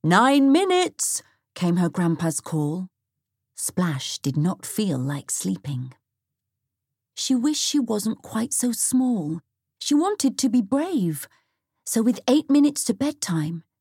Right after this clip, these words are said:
Splash dived deep beneath a wave. The soft and sandy ocean floor was bumping with a beat. "Seven minutes," called the crabs as they clacked their claws and feet.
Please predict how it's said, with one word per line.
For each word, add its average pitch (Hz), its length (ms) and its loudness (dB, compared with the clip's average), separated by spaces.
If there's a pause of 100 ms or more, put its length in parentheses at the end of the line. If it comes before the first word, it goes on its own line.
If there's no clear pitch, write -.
(160)
Splash - 420 -2
dived 185 640 0
deep 226 300 -2
beneath 156 460 0
a 160 80 -4
wave. 156 580 -6 (2000)
The 196 100 -2
soft 240 420 0
and 220 160 2
sandy 226 560 0
ocean 185 400 0
floor 165 460 -2
was 160 160 -4
bumping 196 540 -2
with 190 140 -2
a 160 200 -2
beat. - 400 -8 (600)
"Seven 143 480 0
minutes," 214 600 -2 (160)
called 147 240 -2
the 151 80 -4 (100)
crabs 160 460 -4 (180)
as 180 140 0
they 160 140 0
clacked - 500 -4
their 151 140 0
claws 175 440 0
and 156 160 0
feet. - 540 -4